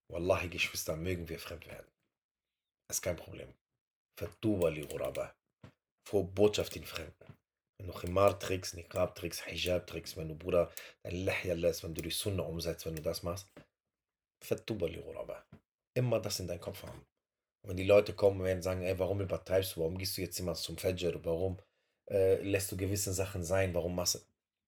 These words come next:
فَالطُّوبَى لِغُرَبَاءِ. Frohe Botschaft den Fremden. Unter anderem auch, manchmal heißt es,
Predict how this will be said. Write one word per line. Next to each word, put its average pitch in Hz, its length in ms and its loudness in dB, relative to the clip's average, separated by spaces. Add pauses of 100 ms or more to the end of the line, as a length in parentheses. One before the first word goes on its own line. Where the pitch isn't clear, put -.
(200)
فَالطُّوبَى 85 440 -2
لِغُرَبَاءِ. 69 640 -8 (800)
Frohe 107 260 6
Botschaft 95 680 0 (340)
den 85 100 -6
Fremden. 92 580 -4 (360)
Unter 104 200 -4
anderem 95 400 4
auch, 85 220 2
manchmal 85 420 -4
heißt 85 260 -2
es, - 240 -6